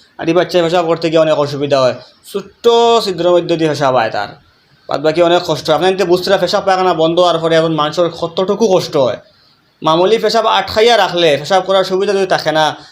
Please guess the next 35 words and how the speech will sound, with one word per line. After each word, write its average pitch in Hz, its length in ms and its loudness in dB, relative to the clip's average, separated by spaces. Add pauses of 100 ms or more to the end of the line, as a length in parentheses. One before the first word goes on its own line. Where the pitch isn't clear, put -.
(120)
আর 147 200 -2
কোনো, 165 140 0
কোনো 170 140 0
গাড়িয়ে 160 280 0
যাওয়ার 165 280 2
থাকি, 139 300 -4 (440)
তো - 100 -16
পেশাব 214 260 0
আধা 214 200 0
ঘন্টা 220 280 0
আটকাইয়া 214 320 0
রাখার 190 240 0
পরে 185 180 0
পেটও 180 340 0 (100)
কি, 180 160 -6
কি 180 180 0
অবস্থা 165 340 2
হয় 156 80 4
আপনার 147 300 -6
তো 147 40 -4
বুঝতে, 131 360 -4 (500)
পায়খানা 165 340 -2
আটকাই 165 200 -2
রাখলে 160 200 0
কি 160 120 -2
অবস্থা 151 300 2
হয় 143 100 2
বুঝতে। 135 240 -6 (460)
আর - 140 -10
ও 180 80 2 (140)
অবস্থা 185 340 0
বর্তমানে 165 440 0
ফেস 156 240 0
করতে 165 180 -2 (260)
এই 156 140 0